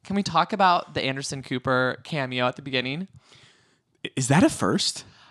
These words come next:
Speaker 1: Okay, so last, this Sunday on Real Housewives of Potomac, they showed Wendy Williams do her whole, like, shtick about the whole Michael Darby, Ashley Darby sexual assault allegations with the cameraman from Bravo. And it was, like,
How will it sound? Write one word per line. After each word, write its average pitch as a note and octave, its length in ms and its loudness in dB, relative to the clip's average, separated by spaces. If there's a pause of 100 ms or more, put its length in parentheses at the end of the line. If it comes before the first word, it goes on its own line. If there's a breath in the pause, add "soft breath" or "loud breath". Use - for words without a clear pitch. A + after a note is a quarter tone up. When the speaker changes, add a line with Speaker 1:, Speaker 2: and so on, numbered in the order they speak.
(140 soft breath)
Speaker 1:
Okay, B2 180 -10
so C#3+ 260 6
last, C3+ 800 4 (140)
this D#3 200 0
Sunday D3+ 360 4
on B2 180 2
Real B2+ 120 4
Housewives C3 360 2
of - 80 -12
Potomac, D3+ 720 0 (520)
they D3+ 200 4 (100)
showed D3+ 220 4
Wendy C#3 240 2
Williams B2 640 2
do C3 160 0
her B2+ 160 2
whole, C3 340 2
like, A2+ 220 0
shtick - 480 0
about A#2+ 480 4 (300)
the C3 100 0
whole B2 320 4
Michael A#2 260 -2
Darby, A2 640 0
Ashley A2 320 0
Darby G#2+ 580 0
sexual A2+ 360 -6
assault B2+ 220 4
allegations - 800 -4 (280)
with A2+ 140 -4
the - 60 -4
cameraman A#2+ 440 2
from A2+ 120 -12
Bravo. A#2 480 2 (400 loud breath)
And D3 140 4
it E3 40 2
was, D#3+ 120 2
like, D3+ 180 6